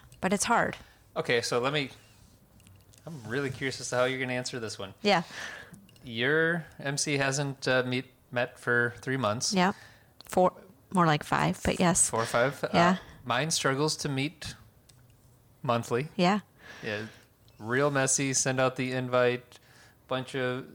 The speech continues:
Speaker 2: people don't reply, then later they see us, and then they can't come in the end anyway, and it's just,
Speaker 1: Yeah.
Speaker 2: it's super dramatic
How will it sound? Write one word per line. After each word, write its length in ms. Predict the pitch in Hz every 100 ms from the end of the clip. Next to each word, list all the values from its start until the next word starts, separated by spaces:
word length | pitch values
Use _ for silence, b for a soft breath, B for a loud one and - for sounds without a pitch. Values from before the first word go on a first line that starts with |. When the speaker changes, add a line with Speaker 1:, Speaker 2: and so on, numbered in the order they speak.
| - _ _ _ -
Speaker 2:
people 220 | 123 117
don't 180 | 117 117
reply, 600 | 113 151 147 143 139 135
then 180 | 117 110
later 240 | 117 120
they 140 | 113
see 260 | 107 - 120
us, 380 | 117 120 117 -
and 100 | 113
then 120 | 117
they 80 | 117
can't 260 | - 120
come 220 | - 120 120
in 60 |
the 100 | 120
end 160 | 117 117
anyway, 460 | 113 110 110 110
and 120 | 113 113
it's 120 | 156
just, 180 | 185 185
Speaker 1:
Yeah. 160 | 170
Speaker 2:
it's 160 | 135 - _
super 320 | - 185 151
dramatic 560 | 135 131 117 95 92